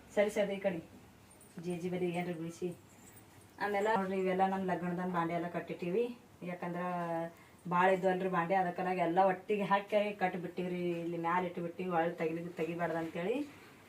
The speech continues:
ಆ, ಇಲ್ಲಿ ತಳಗ, ಆ, ಇದ್ರಾಗ ಶಾವ್ಗಿ ಕುರುಡಿಗೆ ತಿಟ್ಟಾಡ್ರಿ ನಮ್ಮ ಆಯಿ. ಇದೊಂದು ನಮ್ದು ಬಟ್ಟಿ ಬ್ಯಾಗ್ ಅದ ರೀ. ಯಾಕಂದ್ರ ಮ್ಯಾಲ ಎಲ್ಲಿ ಇಡ್ಲಿಕ್ ಜಾಗ ಇಲ್ಲಲ್ರಿ, ಅದಕ್ಕ ಇಲ್ಲೇ ತಳಗ್ ಇಟ್ಬಿಟ್ಟಿವಿ.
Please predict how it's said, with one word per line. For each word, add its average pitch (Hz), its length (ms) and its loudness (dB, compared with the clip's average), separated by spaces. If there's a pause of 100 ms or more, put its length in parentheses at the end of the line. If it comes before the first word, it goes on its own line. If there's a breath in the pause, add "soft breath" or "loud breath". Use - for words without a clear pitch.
(140)
ಆ, 185 160 -2
ಇಲ್ಲಿ 185 220 0
ತಳಗ, 208 300 10 (300)
ಆ, 180 240 2
ಇದ್ರಾಗ 190 420 2
ಶಾವ್ಗಿ 202 880 0
ಕುರುಡಿಗೆ 190 400 2
ತಿಟ್ಟಾಡ್ರಿ 190 440 0
ನಮ್ಮ 190 240 -2
ಆಯಿ. 214 400 0 (320 loud breath)
ಇದೊಂದು 196 360 2
ನಮ್ದು 196 440 4
ಬಟ್ಟಿ 175 260 -2
ಬ್ಯಾಗ್ 185 260 4
ಅದ 175 180 0
ರೀ. 226 300 0 (340)
ಯಾಕಂದ್ರ 190 320 2 (120)
ಮ್ಯಾಲ 202 320 8
ಎಲ್ಲಿ 208 220 6
ಇಡ್ಲಿಕ್ 202 300 2
ಜಾಗ 175 200 4
ಇಲ್ಲಲ್ರಿ, 185 440 4
ಅದಕ್ಕ 180 240 0
ಇಲ್ಲೇ 175 320 4
ತಳಗ್ 170 260 4
ಇಟ್ಬಿಟ್ಟಿವಿ. 175 720 0